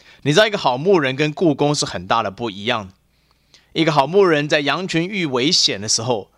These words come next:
他会全力来抢救。但若是一个雇工呢，遇见危险，自己的命要先保，逃之夭夭啊，管他是谁的羊群。一个好牧人是认得他的羊群的，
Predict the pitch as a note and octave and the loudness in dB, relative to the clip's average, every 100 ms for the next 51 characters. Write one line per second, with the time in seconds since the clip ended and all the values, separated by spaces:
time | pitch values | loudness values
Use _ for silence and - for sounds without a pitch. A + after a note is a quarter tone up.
0 | - B2 C3 - - A#2+ B2 D#3 F3 A#2 | -4 -2 0 0 -2 0 -2 0 -2 -2
1 | G#2 A2+ - F#2 G#2 B2+ G2+ _ _ _ | -4 -4 -6 -6 -8 -6 -6 _ _ _
2 | _ _ _ _ _ C#3 C#3 D#3 D3+ C#3+ | _ _ _ _ _ -2 2 0 0 0
3 | C#3+ A3 G3+ E3+ G3 F#3+ F#3+ _ _ _ | 0 2 4 4 2 -2 -6 _ _ _
4 | - F3 D#3 C#3 A#2 B2 D3 G#2+ F2 _ | -2 0 2 0 0 0 0 -4 -8 _
5 | _ _ - G3+ C#3 A#2 A2+ D#3 C#3 B2 | _ _ -2 -2 0 -2 0 0 2 0
6 | - D3+ D3 C#3+ F#2 - _ - F#2+ A2 | 2 0 0 -2 -4 -6 _ -6 -2 0
7 | C3 D3 D3+ D#3 D#3 D3 A#2+ _ _ C3 | 0 0 2 2 2 0 0 _ _ -6
8 | G2 F#2 C#3+ D3+ C#3+ G2+ G#2 A2 F2+ G2+ | -6 -2 -2 0 -2 -4 -6 -6 -6 -6
9 | - E2+ - _ _ _ _ _ _ _ | -6 -8 -14 _ _ _ _ _ _ _
10 | _ - A#3+ G#3+ - C#3+ E3 G3+ C#3+ B2 | _ -4 0 0 2 -2 2 4 4 0
11 | C3 D3 D#3 G3 C#3 G#2+ G#2 G#2+ B2 A#2+ | -2 -2 0 -2 -2 -4 -6 -4 -6 -6
12 | G2+ G2 G#2 F#2 F2+ | -10 -10 -12 -12 -12